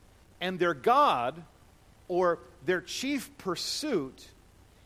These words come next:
is the gratification of these appetites. He's saying that's what people who don't know God are, are like, right?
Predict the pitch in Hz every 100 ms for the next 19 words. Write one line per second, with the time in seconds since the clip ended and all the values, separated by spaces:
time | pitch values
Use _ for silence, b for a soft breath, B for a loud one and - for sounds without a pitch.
0 | - 202 196 - 156 160 196 240 233 208
1 | - 233 254 - 147 139 147 - - -
2 | - - 165 165 170 165 208 254 180 -
3 | 104 - - - - _ - - - -
4 | B B 185 226 190 214 269 311 - 262
5 | 208 202 175 208 247 220 214 202 160 220
6 | 233 190 147 - - - 175 175 - 175
7 | 185 240 196 123 165